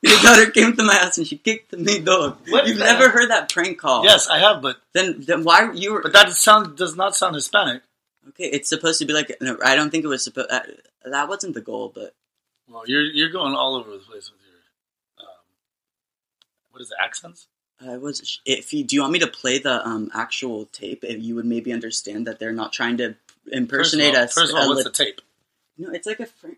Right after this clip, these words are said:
Speaker 1: whatever. If you know what I'm talking about, you know what I'm talking about. I don't have to further explain
Speaker 2: We
Speaker 1: myself.
Speaker 2: all know what he's talking about. It's a Lil' Kim mixtape. Is what he's talking about.
Speaker 1: Why
Speaker 2: He
Speaker 1: would
Speaker 2: probably
Speaker 1: I
Speaker 2: has it. He probably has a
Speaker 1: No.
Speaker 2: Lil' Kim mixtape
Speaker 1: No.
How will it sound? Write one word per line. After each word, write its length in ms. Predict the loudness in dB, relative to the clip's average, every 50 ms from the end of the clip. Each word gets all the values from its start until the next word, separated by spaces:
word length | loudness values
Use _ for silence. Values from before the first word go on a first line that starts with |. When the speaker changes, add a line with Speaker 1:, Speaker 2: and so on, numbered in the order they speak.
| _
Speaker 1:
whatever. 520 | _ _ _ _ -20 -16 -14 -12 -12 -12 -12
If 220 | -14 -16 -16 _ -8
you 140 | -6 -4 0
know 140 | 0 2
what 100 | 2 2
I'm 100 | 0 -2
talking 320 | -2 -6 -10 -10 -6 -6 -6
about, 180 | -4 -4 -4
you 80 | -4 -2
know 80 | -2 0
what 80 | 0 -2
I'm 100 | -2 -4
talking 320 | -6 -8 -8 -8 -8 -8
about. 180 | -6 -4 -2 -2
I 40 |
don't 120 | 0 0 0
have 140 | 0 -2 -2
to 80 | -6
further 300 | -10 -8 -8 -8 -6 -8 -6
explain 340 | -6 -8 -8 -6 -6 -6 -6 -6
Speaker 2:
We 60 | -2
Speaker 1:
myself. 160 | 2 6 8
Speaker 2:
all 140 | 8 8 8
know 120 | 6 2 -2
what 140 | -6 -8
he's 100 | -10 -8
talking 240 | -6 -6 -6 -6 -8
about. 140 | -12 -20 -20 _ _ _ _ _ _ _ -10
It's 160 | -10 -8 -6
a 20 | -4
Lil' 200 | -2 -2 -2 -2
Kim 340 | -2 -2 -2 -2 -2 -4 -4
mixtape. 460 | -4 -4 -6 -6 -8 -10 -12 -12 _ _ _ _ -12
Is 180 | -10 -8 -8
what 100 | -8 -6
he's 180 | -6 -6 -6 -8
talking 260 | -8 -10 -10 -10 -14
about. 140 | -18 -18 -10
Speaker 1:
Why 200 | -4 0 4 6
Speaker 2:
He 40 | 8
Speaker 1:
would 60 | 8
Speaker 2:
probably 180 | 10 10 10 10
Speaker 1:
I 60 | 10 10 10
Speaker 2:
has 100 | 10 8
it. 80 | 4 2 2
He 80 | 2
probably 240 | 4 4 6 6 6
has 160 | 4 2 2
a 20 | 2
Speaker 1:
No. 60 | 2
Speaker 2:
Lil' 180 | 4 4 4 4
Kim 240 | 4 2 2 2
mixtape 440 | 2 0 0 0 -2 -2 -2 -2 -2 -2
Speaker 1:
No. 320 | -6 -8 -8 -8 -10 -12